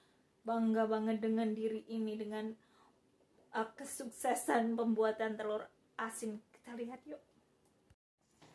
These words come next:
Nah guys, ini telur ayam.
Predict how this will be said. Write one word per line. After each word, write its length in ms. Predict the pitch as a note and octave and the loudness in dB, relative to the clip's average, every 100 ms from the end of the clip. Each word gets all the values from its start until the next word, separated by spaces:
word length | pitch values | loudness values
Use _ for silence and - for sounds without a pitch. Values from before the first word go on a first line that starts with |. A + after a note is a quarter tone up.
| - | -6
Nah 320 | C#4 C4+ A#3 - | 2 4 2 -8
guys, 400 | - A#3+ D4 D#4+ - | 0 8 10 8 4
ini 160 | C#4 G#4 - | -2 -2 4
telur 480 | G4+ F4 D4 F4 - - | 8 8 8 4 0 0
ayam. 640 | B3+ C4 A#3 G#3+ E3 A#3+ | 4 4 4 0 0 0